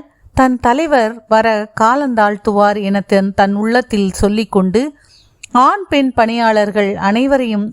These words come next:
அடிக்கவும் மயக்கமுற உண்ணவும் குடிக்கவும் தொடங்கினானெனில், அப்பணியாள் எதிர்பாராத நாளில் அறியாத நேரத்தில் அவனுடைய தலைவர் வந்து அவனை கொடுமையாக தண்டித்து நம்பிக்கைக்கு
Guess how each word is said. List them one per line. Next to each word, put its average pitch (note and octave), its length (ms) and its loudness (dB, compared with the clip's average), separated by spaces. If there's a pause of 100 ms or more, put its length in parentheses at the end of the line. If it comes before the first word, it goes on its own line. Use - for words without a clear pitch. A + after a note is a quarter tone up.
(100)
அடிக்கவும் G3+ 760 0 (380)
மயக்கமுற A#3+ 580 2
உண்ணவும் G#3 560 -2
குடிக்கவும் G3+ 760 -2
தொடங்கினானெனில், G3+ 920 -2 (600)
அப்பணியாள் B3 760 0
எதிர்பாராத A3 760 0
நாளில் G3+ 480 -2 (320)
அறியாத C4+ 540 2
நேரத்தில் G#3+ 720 -2 (100)
அவனுடைய G3+ 480 0
தலைவர் G3+ 440 0
வந்து F#3+ 480 -2 (360)
அவனை G#3 640 0
கொடுமையாக B3+ 500 0
தண்டித்து G3+ 760 -2 (300)
நம்பிக்கைக்கு A#3 920 0